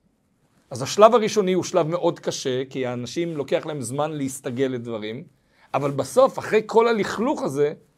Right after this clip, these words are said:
בסוף מגיע ניקיון אמיתי. ניקיון בנפש, ניקיון בסביבה, ניקיון בחשיבה. ומילא האדם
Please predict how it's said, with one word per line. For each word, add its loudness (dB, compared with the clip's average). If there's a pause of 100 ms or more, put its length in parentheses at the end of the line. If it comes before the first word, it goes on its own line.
(140)
בסוף -2
מגיע -2 (340)
ניקיון -4
אמיתי. -12 (180)
ניקיון -4
בנפש, -4 (220)
ניקיון -6
בסביבה, -4
ניקיון -6
בחשיבה. 0 (960)
ומילא 2
האדם 2